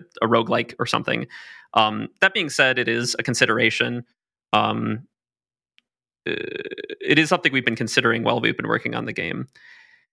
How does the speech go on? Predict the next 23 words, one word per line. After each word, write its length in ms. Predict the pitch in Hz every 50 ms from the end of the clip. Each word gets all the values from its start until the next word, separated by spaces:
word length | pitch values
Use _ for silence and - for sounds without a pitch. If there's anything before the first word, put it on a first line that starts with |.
| _ _ -
So, 500 | - - 160 143 127 127 123 123 123 123 -
uh, 160 | - 131 - -
I 40 |
think 140 | - 254 220
a 40 | 139
few 420 | - - 143 135 147 160 147 143
different 380 | 131 135 127 123 - 131 113 -
elements 420 | 117 120 120 120 117 113 113 - -
of 120 | 117 117
our 120 | 117 113 110
design 520 | 113 113 123 120 117 117 113 113 113 110
do 160 | 117 120 123
factor 380 | 123 - 117 113 - - 113 120
into 360 | 117 113 113 - 117 120 117
a 60 | 113
replayability. 840 | 110 113 117 - - 117 113 113 117 117 110 101 113 120 123 143 - _
First 260 | - - 156 147 -
of 40 | -
all, 200 | 147 131 123 120
the 220 | 110 - 120 120 -
open 280 | 120 123 - 123 110
world, 420 | - 107 117 117 120 127 139 147 - _ _ _ _ _ _ _ _ _ _ -
uh, 340 | 107 110 107 107 110 107